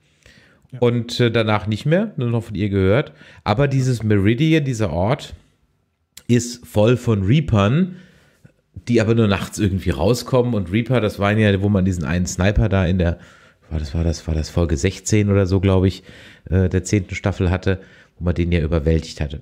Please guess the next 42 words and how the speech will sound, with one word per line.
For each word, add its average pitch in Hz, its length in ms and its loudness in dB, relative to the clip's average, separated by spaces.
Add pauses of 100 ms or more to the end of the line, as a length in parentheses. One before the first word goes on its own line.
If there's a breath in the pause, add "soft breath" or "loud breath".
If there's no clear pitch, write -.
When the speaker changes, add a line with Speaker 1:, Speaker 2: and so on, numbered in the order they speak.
Speaker 2:
Also 120 140 2
man 120 140 0
beschließt 165 480 0
dann 139 100 0
eben 127 240 0
nach 113 200 -2
Meridian 107 540 2
zu 98 180 -4
gehen. 117 420 0 (280 loud breath)
Ja, 113 280 2
und 143 160 2
dann 135 120 0
noch 139 120 0
mal 127 100 0
ganz 123 240 -2
kurz, 160 200 0
du 127 100 0
hattest 123 220 -2
vorhin, 120 280 0
äh, 107 280 0
schon 117 220 -2
gesagt, 104 440 -2
ne, 117 120 0
Rosita 117 640 0
versus 110 420 0
Gabriel. 123 640 0 (920 soft breath)
Sie 107 200 2
nickt 135 300 0
nicht, 131 180 0
nein, 117 200 2
sie 113 100 2
schüttelt 117 340 -4
den 107 120 -2
Kopf, - 300 -4
wie 113 140 2
man 151 120 0
das - 240 -2
nur 110 100 2
machen 101 340 -2
kann. 80 300 -8
Speaker 1:
<laughs> - 140 -6 (640)
Genau. 120 260 -10